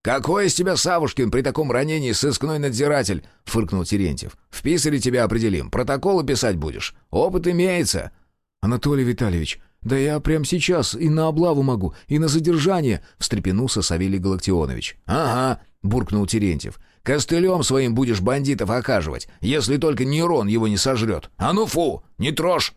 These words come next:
тебе говорю!" Нерон послушно оставил трость и переключил внимание на уже изрядно подточенную ножку стола. "Только, Анатолий Витальевич", — замялся Савушкин, — "я на службу выйти смогу не раньше понедельника".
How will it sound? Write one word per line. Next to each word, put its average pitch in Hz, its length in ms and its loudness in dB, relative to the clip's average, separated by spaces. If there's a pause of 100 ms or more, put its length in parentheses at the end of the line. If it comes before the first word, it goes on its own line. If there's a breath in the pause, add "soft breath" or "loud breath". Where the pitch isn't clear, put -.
тебе 151 200 0
говорю!" 139 420 0 (300)
Нерон 120 320 2
послушно 104 640 -2
оставил 78 600 -2
трость 151 360 -2 (140 soft breath)
и 127 120 0
переключил 123 500 0
внимание 104 480 0
на 87 120 0
уже 87 220 -2
изрядно 143 420 -2
подточенную 139 680 -2
ножку 85 340 -4
стола. 78 420 -4 (360)
"Только, 131 280 0
Анатолий 123 320 0
Витальевич", — 123 540 0 (220 soft breath)
замялся 107 480 0
Савушкин, — 80 480 -2 (180 soft breath)
"я 123 220 -2
на 123 80 -2
службу 123 400 0
выйти 110 240 0
смогу 107 380 0
не 104 100 2
раньше 127 320 0
понедельника". 131 720 -2